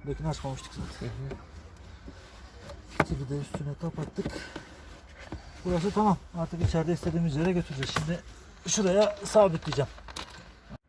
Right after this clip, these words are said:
Speaker 1: Şimdi ledlerimizi buralara yerleştirdik. Kabloyu şuradan getiriyoruz. Kabloyu montajını yaparken şuna dikkat edelim.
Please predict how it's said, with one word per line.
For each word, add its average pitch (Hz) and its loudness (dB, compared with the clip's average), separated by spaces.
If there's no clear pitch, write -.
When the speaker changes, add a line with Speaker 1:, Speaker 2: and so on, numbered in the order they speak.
Speaker 1:
Şimdi 131 0
ledlerimizi 135 2
buralara 127 0
yerleştirdik. 123 -6
Kabloyu 135 2
şuradan 135 -4
getiriyoruz. 143 0
Kabloyu 143 4
montajını 143 2
yaparken 160 4
şuna 160 4
dikkat 165 8
edelim. 151 10